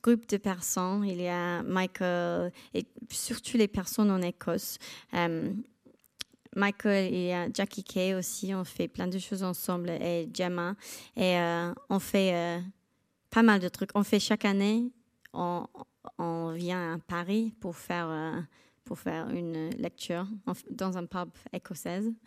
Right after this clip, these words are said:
<laughs> C'est, euh, les Écossais qui, euh, l'a choisi. Euh, mais on fait les petits trucs comme ça ensemble. Et j'ai, on, j'adore être, euh, avec les autres personnes.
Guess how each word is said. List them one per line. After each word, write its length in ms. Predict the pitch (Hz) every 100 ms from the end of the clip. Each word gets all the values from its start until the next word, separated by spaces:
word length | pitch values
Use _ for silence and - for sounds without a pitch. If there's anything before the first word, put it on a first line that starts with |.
| - -
<laughs> 300 | - - -
C'est, 260 | - 180
euh, 200 | 175 - 185
les 200 | 196 180
Écossais 520 | 175 - 190 175 190 196 _
qui, 220 | - 170
euh, 180 | 165 165
l'a 120 | 214
choisi. 400 | - 180 180 202 226 - - - - - -
Euh, 260 | 185 180 180 202
mais 160 | 196
on 60 | 208
fait 220 | - 214
les 120 | 202
petits 240 | 196 220 -
trucs 240 | - 226
comme 160 | - 185
ça 240 | - 185
ensemble. 400 | 180 - 175 165 190
Et 80 |
j'ai, 140 | 185 196 - -
on, 100 | - - -
j'adore 600 | 208 208 220 190 208 220 -
être, 280 | - 190 -
euh, 260 | 185 175 170 - - - - _ _
avec 320 | 190 180 196 -
les 160 | 208
autres 240 | 185 - -
personnes. 520 | 185 185 - 190 240